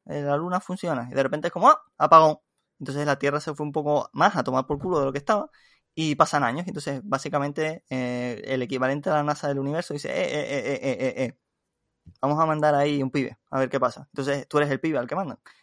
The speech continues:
y tienes que descubrir qué pasa en la Luna. Y, eh, está muy guay, la verdad, es como un juego,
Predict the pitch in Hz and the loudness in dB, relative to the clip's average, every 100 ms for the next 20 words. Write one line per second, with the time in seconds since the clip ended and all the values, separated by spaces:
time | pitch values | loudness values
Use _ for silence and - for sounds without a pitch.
0 | _ 151 151 160 - 165 - 143 151 - | _ -6 -2 -2 -2 -4 -2 -2 0 -2
1 | - 147 143 170 151 143 254 - - _ | -2 0 0 0 2 2 2 -2 -8 _
2 | _ _ _ _ 214 254 262 403 - 160 | _ _ _ _ 2 2 2 -2 0 2
3 | 147 131 - 208 233 233 - _ - 151 | 4 2 2 4 4 2 0 _ -4 -2
4 | 175 160 165 226 220 - 202 196 180 147 | -2 -4 -4 -4 -4 0 2 2 2 0
5 | - | -2